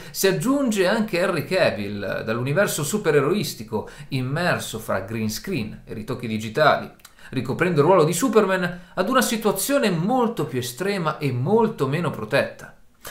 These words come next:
Un salto di qualità non indifferente, ed è lui la chiave di volta che tenta, riuscendoci appieno, eh, ad immettere un'energia palpabile, una tensione che viene giostrata con maestria e ricercata perizia tecnica,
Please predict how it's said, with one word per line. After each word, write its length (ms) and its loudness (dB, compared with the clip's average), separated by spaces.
Un 120 -2
salto 280 4
di 80 2
qualità 360 4
non 140 0
indifferente, 920 -2
ed 180 -2
è 260 2
lui 580 4
la 140 0
chiave 200 -2
di 100 -4
volta 500 0
che 280 -8
tenta, 720 -4
riuscendoci 560 -6
appieno, 540 0
eh, 80 2
ad 280 4
immettere 580 2
un'energia 640 4
palpabile, 800 0
una 160 -10
tensione 480 0
che 140 -2
viene 320 0
giostrata 640 2
con 200 -2
maestria 600 0
e 100 4
ricercata 540 0
perizia 340 -4
tecnica, 540 -8